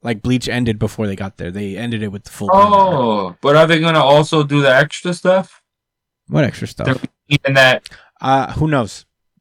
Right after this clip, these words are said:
Speaker 1: Right now, it's just the Thousand Blood War arc, which is the Yua Box stuff that they never animated.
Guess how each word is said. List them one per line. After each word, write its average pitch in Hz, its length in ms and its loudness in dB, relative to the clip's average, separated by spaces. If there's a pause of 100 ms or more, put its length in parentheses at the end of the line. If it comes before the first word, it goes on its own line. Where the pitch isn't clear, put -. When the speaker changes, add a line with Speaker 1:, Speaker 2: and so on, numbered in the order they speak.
(120)
Speaker 1:
Right 139 240 0
now, 156 300 0
it's 139 240 -6
just - 280 -2
the 123 260 2
Thousand 110 360 -2
Blood 104 200 -2
War 95 280 -6
arc, - 480 -16
which - 220 -10
is 98 220 -12
the 101 100 -8
Yua 101 320 -2
Box 98 300 -8
stuff - 420 -10 (420)
that - 140 -10
they 104 80 -6
never 104 220 -6
animated. 87 520 -10